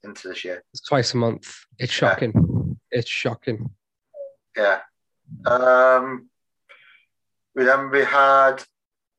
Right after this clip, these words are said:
Speaker 1: Rey Mysterio took on Dolph Ziggler. Again.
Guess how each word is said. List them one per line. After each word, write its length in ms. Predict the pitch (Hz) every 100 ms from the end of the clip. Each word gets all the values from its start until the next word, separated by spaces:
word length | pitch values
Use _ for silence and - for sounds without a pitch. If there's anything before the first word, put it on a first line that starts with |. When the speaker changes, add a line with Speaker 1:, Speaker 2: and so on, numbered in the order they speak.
| _ 143
Speaker 1:
Rey 240 | 147 151
Mysterio 1000 | 143 135 - 147 143 147 147 147 147 -
took 280 | - 127 -
on 220 | 131 131 127
Dolph 260 | 135 -
Ziggler. 360 | 147 147 - - - _ _ _ _ _ _ _ _ _ _ _ _ _
Again. 380 | 135 135 139 143